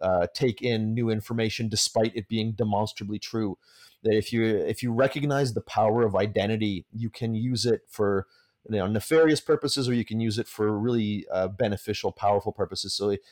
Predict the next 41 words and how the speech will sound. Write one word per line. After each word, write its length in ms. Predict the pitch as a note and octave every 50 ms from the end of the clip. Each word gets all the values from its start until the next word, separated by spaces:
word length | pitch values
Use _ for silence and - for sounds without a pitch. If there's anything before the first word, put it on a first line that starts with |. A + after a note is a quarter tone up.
| _ _ _
if 160 | - - -
you 120 | C#3+ C#3+ A#2 -
forge 480 | - - - - - D3 D#3 D#3+ C#3
an 80 | D3+ C3+
identity 580 | A#2+ A2+ A2+ A2+ A#2 A2 A2+ A2+ A2+ A2+ A2 G2+
around 460 | G2 G2+ G#2+ G#2 G2+ G2+ G#2 F#2+ - _ _ _ _ _ _ G#2
being 240 | A#2+ A#2+ A#2 A#2+
the 60 | A#2+ A2
sort 200 | - - A#2 A2+
of 100 | G#2 -
person 360 | A#2+ A2+ G#2+ - A2+ G#2+ G#2
that 380 | G#2 F#2+ - - - B2 G#2+
does 260 | G2+ B2 A2+ A2 G#2+ A2+
what 180 | A#2 A2+ -
they 100 | - G#2+
say 380 | G#2 - - A#2 G#2+ G2+ G2 G#2+
they're 140 | G2 G2 G2+
gonna 200 | G2+ G2+ G2 G2
do 240 | F#2 G#2 G#2 G2
and 120 | F#2+ G2 G#2
gets 220 | G#2+ A2 G2+ -
things 240 | - G#2+ G#2 G#2+ F#2+
done, 320 | - - F#2+ G#2+ C3 D3 - - _ _ _ - - _ _ -
then, 600 | A#2 A2+ B2 A2+ A2 G#2+ G#2+ A2 A2 A2 A2 F#2 C2+ D#2
uh, 60 | G#2+
you're 400 | A#2 A#2 A2+ A2 A2 G#2+ B2 B2
gonna 200 | A#2+ C#3 C#3 B2
have 140 | C3 C3 A#2+
a 60 | A2+
really 280 | A#2 A#2+ A#2 A2 A2+
powerful 480 | G#2+ - - G#2 G#2 G2+ F#2+ - - G2
tool, 280 | - - - G#2 F#2+ F2+
because 300 | G2 G#2+ - G#2+ G2 A2
it'll 140 | G#2 A2
be 100 | G#2+ A2
so 520 | G2+ - - - - C3+ C3 C3 C3 B2+ - - _ _ _ _ _ _ _ _ _ -
an-, 160 | C3 B2+ A#2 -
anathematic 920 | C3 C3+ C3 C3 C3 C3 B2+ - C#3+ A#2 A2 G#2 A2 A#2 A2+ A2 - - -
to 140 | - - B2+
your 300 | A2+ A#2 A#2 A2+ A2 G#2+
identity 640 | G#2+ G2+ A2 G#2 A2 A2 G#2+ A2 G#2+ G2 F#2+ F#2+